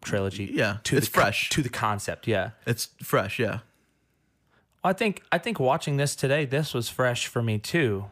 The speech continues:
Speaker 1: because
Speaker 2: Hmm.
Speaker 1: I, I gotta be honest with you. It did a really good job of making me believe that he was off planet.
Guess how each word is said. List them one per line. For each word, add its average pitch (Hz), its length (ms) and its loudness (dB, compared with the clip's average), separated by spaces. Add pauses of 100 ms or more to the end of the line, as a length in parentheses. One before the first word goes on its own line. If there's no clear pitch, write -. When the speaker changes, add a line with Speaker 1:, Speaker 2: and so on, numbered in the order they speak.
(200)
Speaker 1:
because 131 280 4
Speaker 2:
Hmm. 113 60 -12 (440)
Speaker 1:
I, 127 60 2
I - 20 -2
gotta 180 160 2
be 104 140 0
honest 110 340 0
with 101 120 -2
you. 95 120 -4 (400)
It 151 160 0
did 190 140 4
a 175 40 2
really 143 300 2
good 143 140 0
job 123 280 2
of 107 120 -2
making 113 340 0
me 120 120 2
believe 107 460 0
that 113 220 0
he 117 140 -2
was 113 140 0
off 101 280 0
planet. 95 380 -2